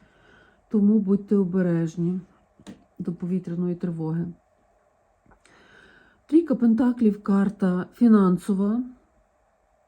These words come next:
невеличка, невеличка сума грошей. Для когось це надходження, для когось це допомога, для когось це замовлення. Залежить, в якій ви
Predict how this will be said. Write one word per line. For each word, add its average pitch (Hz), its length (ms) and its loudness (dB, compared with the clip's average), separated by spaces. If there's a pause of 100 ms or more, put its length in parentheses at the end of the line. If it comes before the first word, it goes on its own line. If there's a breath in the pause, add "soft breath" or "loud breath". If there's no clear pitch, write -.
(720 soft breath)
невеличка, 233 920 0 (840 soft breath)
невеличка 226 560 2
сума 220 340 4
грошей. 170 560 -4 (880)
Для 202 160 -2
когось 330 340 -2
це 196 100 -2
надходження, 233 680 -2
для 190 160 -2
когось 208 320 -2
це 190 100 -6
допомога, 202 720 -2 (540 loud breath)
для 202 140 2
когось 190 340 -2
це 165 400 -6
замовлення. 202 1000 0 (1200)
Залежить, 220 760 -2
в 175 120 -6
якій 202 800 -2
ви 175 460 -4